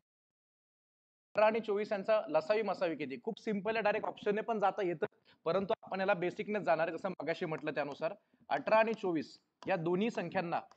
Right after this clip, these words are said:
मोठ्यात मोठ्या कुठल्या संख्येने भाग जाईल? याला दोनने जाईल, तीनने जाईल, याचा अर्थ याला सहाने भाग जाणार, बरोबर? तर आपण थोडे पाढे व्यवस्थित करून ठेवा सगळ्यांनी. सहा या संख्येने या दोघांना भाग जाणार आहे,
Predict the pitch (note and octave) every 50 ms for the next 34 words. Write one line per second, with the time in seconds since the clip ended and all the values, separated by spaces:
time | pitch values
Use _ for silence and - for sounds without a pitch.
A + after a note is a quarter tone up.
0 | _ _ _ - D3+ E3+ F3+ F3+ A#3 B3 A#3 A3 G#3+ G#3 G#3 G#3+ A3 G#3+ G#3+ F#3
1 | G3 G#3+ A3+ - A3 G3+ F3 - G3+ G3 F3+ F3 E3+ D#3+ C#3 D#3+ F3+ G3 - _
2 | _ _ - F#3 A3 G#3 F3+ G3+ G3+ G3+ G#3+ A3+ A3+ G#3 F3 G#3 G3+ G3 G#3 G3+
3 | - - G3+ F#3+ G3+ G#3+ A3+ A3 F#3 G3 F#3+ F#3+ G3+ F#3 E3 E3+ - G#3 G3 G3
4 | F#3+ G3+ G3+ G3+ G#3 G#3 - G3 F3+ F#3 G3+ A3 A3 G3+ G#3+ G3+ F#3+ G#3 G3+ G#3+
5 | G#3+ - - _ _ - F3 G#3 A3+ B3+ B3+ A3+ - - - _ - G3+ E3+ F3
6 | - A#3 G#3+ G#3 A3 A3+ A3 - G3 F3+ F#3+ G#3 G#3 G3+ G3+ G3+ A3 E3+ - F#3+
7 | F3+ F#3 - D#3+ F3 E3+ E3 F3 D3+ D#3 D3+ E3+ F#3 - - - F3 D3+ F3+ G3+
8 | A3 A3+ G#3+ A3 G#3 F3+ D#3+ - F#3 F#3 G#3 G3+ E3+ E3+ F3 F3 G3 G3+ G#3 F3+
9 | F#3 E3 D3 D#3 D3+ D3 C#3 E3 G#3+